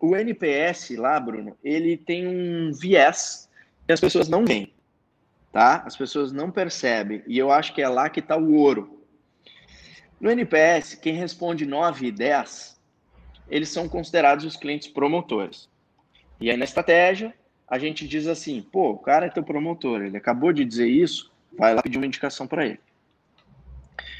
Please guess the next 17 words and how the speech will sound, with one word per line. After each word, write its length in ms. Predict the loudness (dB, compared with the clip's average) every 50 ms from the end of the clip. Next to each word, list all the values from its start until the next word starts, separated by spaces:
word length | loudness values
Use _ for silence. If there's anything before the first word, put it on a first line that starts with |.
| -20 -20 -20 -20 -8 -2
O 140 | -2 0 0
cliente 400 | 2 4 4 4 4 2 2 2
que 80 | 2
é 40 | 2
sete, 480 | 2 2 4 4 4 4 4 2 0 2
oito, 400 | 2 2 2 0 -2 -6 -16 -20 _ _ _ _ _ _ _ _ _ _ _ _ _ _ _ _ _ 0
ele 160 | 2 4 6
é 100 | 4 4
considerado 640 | 4 0 -4 -4 -2 2 2 2 2 2 -2 -4 -6
o 80 | -8 -8
cliente 640 | -6 -8 -6 -6 -6 -8 -8 -8 -8 -10 -10 -10
neutro. 720 | -8 -4 -2 2 4 4 4 4 2 0 -6 -10 -10 -12 -16 _ _ _ _ _ _ _ _ _ _ _ _ _ -20 -20 -20 -18 -18 -20 -20 -18 -18 -18 -18 -20 -20 -20 -20 -20 -2 4
Esse 400 | 6 6 6 6 4 0 -6 -8
cliente 480 | -6 -6 -4 -4 -4 -4 -4 -6 -8 -6
neutro, 680 | -6 -4 -2 0 2 2 0 0 -2 -6 -12 -14 -14 -18 _ _ _ _ _ _ _ _ _ _ _ _ _ _ _ _ _ _ 2
ele 420 | 6 6 8 6 6 4 2 0
tá 380 | 0 0 0 0 0 -2 -6